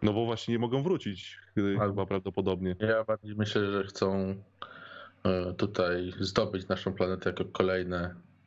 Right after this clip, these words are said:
Speaker 2: kolejna odznaka na ich piersi. No z tego co wiemy, to wydobywają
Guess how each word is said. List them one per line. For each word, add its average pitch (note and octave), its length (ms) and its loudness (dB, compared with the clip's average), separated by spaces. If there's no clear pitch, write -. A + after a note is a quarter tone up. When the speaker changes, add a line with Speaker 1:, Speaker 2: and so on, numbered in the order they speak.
Speaker 2:
kolejna G2+ 360 2
odznaka F#2+ 500 -2
na F2+ 200 -2
ich - 300 -10
piersi. - 500 0
No B2 100 2
z - 80 0
tego C3+ 180 4
co C3 140 0
wiemy, C3 200 0
to B2+ 140 -2
wydobywają A#2+ 920 0